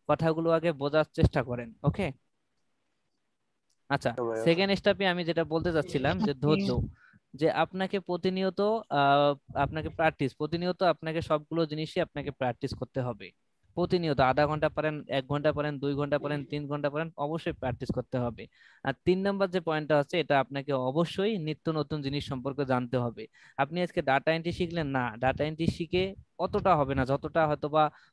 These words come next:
Speaker 1: হওয়ার কথা অতটা মনে করলেন যে অতটা হলো না।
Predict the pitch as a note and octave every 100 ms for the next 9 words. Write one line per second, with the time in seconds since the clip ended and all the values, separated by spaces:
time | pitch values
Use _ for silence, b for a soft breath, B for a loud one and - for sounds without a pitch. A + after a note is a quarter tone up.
0 | - C#3 E3 G3 F3+ E3+ G3 D#3+ F3+ D3+
1 | E3 D#3 D#3+ D#3 D#3 D3+ C#3 D#3 D3+ C3
2 | B2 A#2+ A2